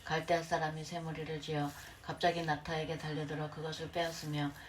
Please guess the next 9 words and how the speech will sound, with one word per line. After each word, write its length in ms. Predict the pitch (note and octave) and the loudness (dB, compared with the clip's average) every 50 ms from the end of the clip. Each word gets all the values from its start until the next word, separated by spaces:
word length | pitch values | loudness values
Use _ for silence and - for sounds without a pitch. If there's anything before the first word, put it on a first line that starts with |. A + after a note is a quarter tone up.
| - - - | -16 -14 -8
칼로 280 | - F#3 F3+ E3+ E3+ D#3+ | -2 0 0 2 0 0
종들을 440 | D#3+ D#3 D#3 D3 D#3 C#3+ D3+ D3 | -2 -2 -2 -2 -2 -2 -4 -4
죽였나이다. 720 | C#3+ - - E3 D#3 D#3 D3 C#3 C#3 C#3 C3+ C#3+ C3+ C3+ - - - - - - - - | -6 -6 -6 -4 -4 0 2 4 4 6 6 6 6 4 4 -2 -10 -14 -14 -12 -6 -2
나만 280 | D#3 D#3 E3 F3 E3+ F3 | 2 6 8 8 8 8
홀로 200 | E3+ E3 E3 E3 | 6 2 2 -2
피하였으므로 680 | - F3 E3+ E3 E3 D#3 - - D3+ D3+ D3 C#3+ D3 C#3+ | 0 0 0 0 0 -2 -2 -2 -2 0 2 2 0 0
주인께 400 | - - D#3 D3+ D3+ C#3+ D3 D3+ | 0 -2 -4 -2 -2 0 2 4
아뢰러 300 | C#3 C#3 D3 D3 D#3 D#3+ | 4 4 2 0 -2 -2
왔나이다." 640 | D#3 D3 C#3+ C#3 C#3 C#3 C#3 C#3 C3+ C#3+ C#3 C#3 | 0 0 0 2 2 2 2 4 6 6 6 6